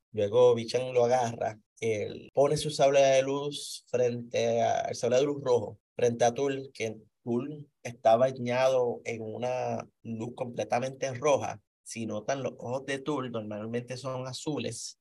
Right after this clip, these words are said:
Cuando el sable de luz rojo está en su cara, que cuando le hacen la cicatriz en la boca, los ojos de Tul se ven púrpura.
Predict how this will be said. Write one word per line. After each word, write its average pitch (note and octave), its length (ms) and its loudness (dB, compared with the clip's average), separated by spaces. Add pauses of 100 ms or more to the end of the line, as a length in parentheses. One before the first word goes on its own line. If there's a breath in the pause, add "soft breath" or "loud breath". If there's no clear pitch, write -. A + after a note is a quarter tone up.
(120)
Cuando A#2 480 -2
el A2+ 200 -4
sable A2 400 -2
de C3+ 120 -2
luz C3+ 180 -6
rojo C3 240 -6
está C3 220 -8
en C3+ 60 -6
su C#3 160 -8
cara, C3 280 4
que A2 140 -12
cuando G2+ 240 -8
le G2 80 -6
hacen A#2+ 220 -8
la B2 100 -4
cicatriz A#2+ 460 -4
en B2 120 -8
la B2 100 -2
boca, A#2 420 -2 (200)
los - 240 -8
ojos B2+ 400 -6
de C3+ 280 -2 (120)
Tul C3+ 360 -8 (140)
se - 300 -2
ven A#2+ 320 -4 (140)
púrpura. - 460 -6